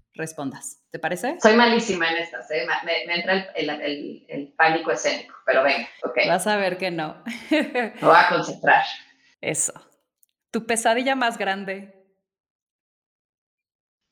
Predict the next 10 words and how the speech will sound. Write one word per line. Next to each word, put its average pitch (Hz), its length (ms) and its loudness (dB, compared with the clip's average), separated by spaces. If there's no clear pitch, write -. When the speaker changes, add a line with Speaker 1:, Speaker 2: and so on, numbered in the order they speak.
Speaker 2:
El 160 200 8
fracaso. - 600 0
Speaker 1:
¿El 180 240 -6
peor 190 260 -6
defecto 202 460 -8
del 170 120 -4
ser 170 200 -12
humano? 165 500 -12
Speaker 2:
La 170 200 8
inconsistencia. 151 1040 0